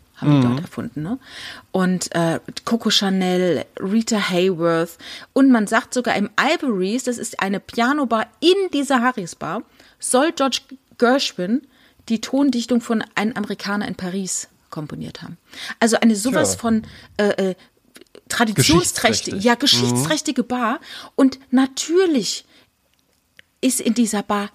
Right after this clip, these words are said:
Speaker 1: nichts verändert worden. Wir erinnern uns an letzte Woche Kerzes Delikatessen.
Speaker 2: Mhm.
Speaker 1: Das ist einfach noch, wie es war. Und es ist sogar jetzt die Ehefrau von dem Enkel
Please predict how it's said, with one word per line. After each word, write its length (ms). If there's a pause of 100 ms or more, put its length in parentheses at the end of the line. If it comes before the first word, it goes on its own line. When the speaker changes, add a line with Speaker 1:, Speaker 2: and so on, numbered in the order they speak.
(120)
Speaker 1:
nichts 480
verändert 480
worden. 320 (320)
Wir 200
erinnern 320
uns 140
an 80
letzte 280
Woche 160
Kerzes 340
Delikatessen. 880
Speaker 2:
Mhm. 80 (500)
Speaker 1:
Das 280
ist 320
einfach 300
noch, 200
wie 60
es 180
war. 260
Und 140
es 120
ist 220
sogar 280
jetzt 480
die 180 (460)
Ehefrau 880 (180)
von 400
dem 320
Enkel 580